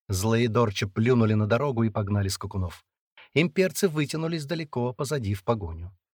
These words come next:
Дорога шла на вершину и запетляла по хребту.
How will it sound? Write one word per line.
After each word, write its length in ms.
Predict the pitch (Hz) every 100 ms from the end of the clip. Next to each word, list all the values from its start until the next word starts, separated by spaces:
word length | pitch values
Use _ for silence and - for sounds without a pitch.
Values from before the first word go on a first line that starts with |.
| _ _ _
Дорога 460 | - 104 113 120 113
шла 320 | 104 113 113
на 140 | 113 107
вершину 560 | 107 - 131 131 107
и 340 | 117 120 117 127
запетляла 580 | 104 98 101 110 110
по 120 | 104 104
хребту. 480 | 104 98 - 123